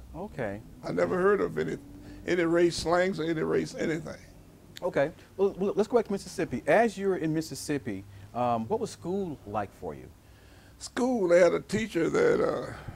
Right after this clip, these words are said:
Speaker 2: meant well, but it was one house and had from the first to the eighth grade.
Speaker 1: Okay.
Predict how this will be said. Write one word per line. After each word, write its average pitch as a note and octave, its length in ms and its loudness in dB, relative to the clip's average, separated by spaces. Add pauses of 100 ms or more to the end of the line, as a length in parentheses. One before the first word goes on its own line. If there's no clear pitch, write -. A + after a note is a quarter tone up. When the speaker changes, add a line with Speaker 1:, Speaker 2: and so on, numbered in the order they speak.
Speaker 2:
meant G3 300 -2
well, G3 600 4 (800)
but - 100 -4
it - 60 -2
was F3 160 -6
one E3+ 260 6
house D#3 380 6
and D#3+ 80 -2
had D3 140 4
from C3+ 200 -4
the C#3+ 60 -8
first F3+ 360 2
to D#3 60 -8
the C3+ 140 2
eighth F#3 200 4
grade. C#3 440 2 (560)
Speaker 1:
Okay. E2 160 -16